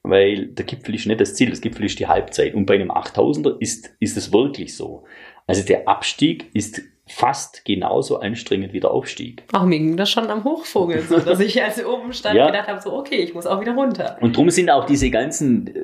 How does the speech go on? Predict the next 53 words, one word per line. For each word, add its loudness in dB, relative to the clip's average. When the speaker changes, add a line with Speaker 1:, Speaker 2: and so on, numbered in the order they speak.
Speaker 1:
wenn 4
ich 4
diese -4
Bücher 2
lese 4
oder 0
sowas, 2
wenn 4
die 0
dann 2
schreiben, 2
ist -6
wurscht, -2
ich -12
will -2
da 6
jetzt -2
auch 2
keine -2
Namen 2
nennen, -6
aber 2
wenn 2
die -2
dann -2
schreiben, -2
ja, -4
ich -4
kam 2
da 4
mit 2
dem 4
letzten 0
Atemzug 2
und -8
dem 0
letzten 0
Keucher, 0
die -12
letzte 0
Kraft -2
kam 4
ich 0
oben 2
am 0
Gipfel 2
an, 4
das 0
ist 2
ein 2
kompletter 2
Schwachsinn. -6
Weil -2